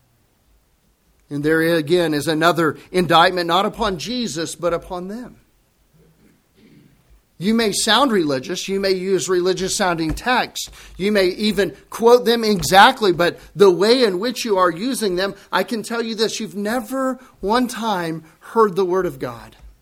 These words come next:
What an indictment. What a response. What a warning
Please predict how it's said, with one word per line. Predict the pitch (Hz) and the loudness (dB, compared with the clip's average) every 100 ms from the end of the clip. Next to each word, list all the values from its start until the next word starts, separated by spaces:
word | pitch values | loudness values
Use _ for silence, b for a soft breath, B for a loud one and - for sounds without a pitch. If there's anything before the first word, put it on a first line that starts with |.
| _ _ _ _ _ _ _ _ _ _ _ - - _ _ _ _ _ _ _ _ _ _ _ _ | _ _ _ _ _ _ _ _ _ _ _ -20 -20 _ _ _ _ _ _ _ _ _ _ _ _
What | 175 220 | -10 -6
an | 214 | -6
indictment. | 139 120 123 269 254 170 - - - _ _ _ _ _ _ _ _ _ _ _ _ _ | -6 -8 -8 -6 -8 -12 -20 -20 -20 _ _ _ _ _ _ _ _ _ _ _ _ _
What | 240 | 4
a | 277 | 6
response. | 196 156 - - 196 277 294 - - - - b b | 2 -2 -6 -6 -10 -8 -10 -12 -18 -16 -16 b b
What | 151 180 | -2 0
a | 175 | 0
warning | 143 143 143 123 95 | -2 -4 -6 -8 -14